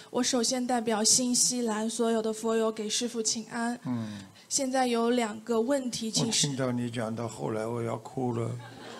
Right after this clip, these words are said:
Speaker 2: 你声音怎么越讲越低沉啊？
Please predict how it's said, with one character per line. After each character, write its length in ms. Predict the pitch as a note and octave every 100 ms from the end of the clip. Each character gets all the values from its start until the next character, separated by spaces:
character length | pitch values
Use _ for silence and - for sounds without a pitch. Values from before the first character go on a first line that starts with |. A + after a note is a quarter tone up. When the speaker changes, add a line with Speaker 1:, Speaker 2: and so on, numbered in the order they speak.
| - - - - - -
Speaker 2:
你 140 | C#3+ C#3+
声 240 | - D#3
音 220 | D3+ D3
怎 80 | B2
么 100 | A#2+
越 240 | C3+ C#3+ B2+
讲 240 | A#2+ A2+
越 220 | B2 A#2+
低 300 | A#2 C#3 C3
沉 200 | B2 A#2+
啊？ 460 | A2 A2+ A2+ A2